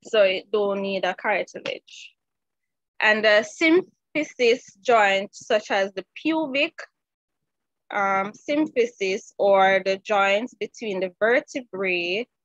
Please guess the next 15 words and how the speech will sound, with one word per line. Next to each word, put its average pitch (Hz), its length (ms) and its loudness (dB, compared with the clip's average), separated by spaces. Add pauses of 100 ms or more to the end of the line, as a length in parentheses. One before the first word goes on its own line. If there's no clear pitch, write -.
(1160)
is 190 200 -6
a 202 140 4
slightly 285 460 2
movable 214 500 0
joint 190 380 -2
with 208 160 -12
a 240 60 -4
cartilage 285 840 -2 (100)
pad 180 420 -4 (120)
or 190 280 0 (100)
disc 180 320 -8 (100)
between 170 400 -8
the 160 160 -8
bones. - 240 -8 (4000)
Uh, - 260 -18